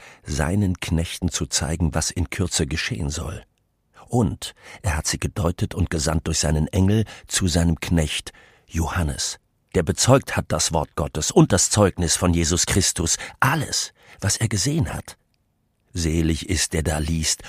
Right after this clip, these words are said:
und die da hören die Worte der Weissagung und behalten,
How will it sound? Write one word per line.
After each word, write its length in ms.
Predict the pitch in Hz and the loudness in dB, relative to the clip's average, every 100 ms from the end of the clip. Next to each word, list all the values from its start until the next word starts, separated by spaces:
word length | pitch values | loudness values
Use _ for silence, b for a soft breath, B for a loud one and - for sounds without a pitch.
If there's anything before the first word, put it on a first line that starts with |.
| B | B
und 300 | - 147 - - | 6 6 4 2
die 100 | 120 | 4
da 180 | 107 101 | 6 6
hören 340 | 98 110 104 | 6 6 6
die 140 | 92 87 | 4 6
Worte 260 | 95 - | 6 6
der 180 | 85 78 | 2 4
Weissagung 760 | 82 95 - 76 73 95 92 B B | 2 2 2 2 0 2 2 B B
und 160 | - 143 | 4 6
behalten, 540 | 90 98 135 - 117 | 6 6 4 6 4